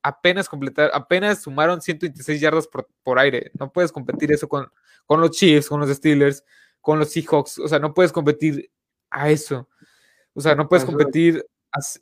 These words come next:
Speaker 1: a ser un quarterback, a ser un equipo contendiente con un quarterback muy limitado, muy limitado.
Speaker 2: Ay, tampoco ser
Speaker 1: Pero
Speaker 2: contendiente,
Speaker 1: bueno.
Speaker 2: literal, es un, o sea, compararte con los que van a juego de comodines, que también competen a cien yardas,
Speaker 1: Sí.
Speaker 2: ciento cincuenta
Speaker 1: Que son los
Speaker 2: yardas.
Speaker 1: Dolphins,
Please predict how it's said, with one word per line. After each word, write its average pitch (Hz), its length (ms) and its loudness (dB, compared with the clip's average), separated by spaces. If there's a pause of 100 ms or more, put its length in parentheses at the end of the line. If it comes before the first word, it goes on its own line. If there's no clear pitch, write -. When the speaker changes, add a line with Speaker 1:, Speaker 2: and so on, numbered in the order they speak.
Speaker 1:
a 147 100 0
ser 151 220 4
un 160 120 0
quarterback, 156 480 4
a 135 220 4
ser 151 220 2
un 160 400 -2
equipo 147 320 -10
contendiente 135 480 -6
con 135 140 -4
un 131 100 -10
quarterback 135 520 2 (160)
muy 180 200 4
limitado, 139 640 4
muy 196 220 6
limitado. 147 600 0 (1000)
Speaker 2:
Ay, 143 140 2
tampoco 143 320 0
ser 180 80 0
Speaker 1:
Pero 135 140 4
Speaker 2:
contendiente, 156 400 0
Speaker 1:
bueno. 156 180 2
Speaker 2:
literal, 151 300 -2
es - 320 -14
un, 170 400 -4
o - 40 -16
sea, 151 120 -6
compararte 151 560 2
con 180 140 2
los 156 160 2
que 147 100 -2
van 135 240 2
a 165 60 0
juego 165 220 0
de 165 100 -4
comodines, 135 600 -2
que - 120 -14
también 127 340 -2
competen 151 360 -4
a 135 80 0
cien 135 200 -2
yardas, 135 440 4
Speaker 1:
Sí. 123 60 -6
Speaker 2:
ciento 135 200 -6
cincuenta 135 420 -2
Speaker 1:
Que 131 100 4
son 160 140 6
los 170 140 4
Speaker 2:
yardas. 135 60 -2
Speaker 1:
Dolphins, 175 480 4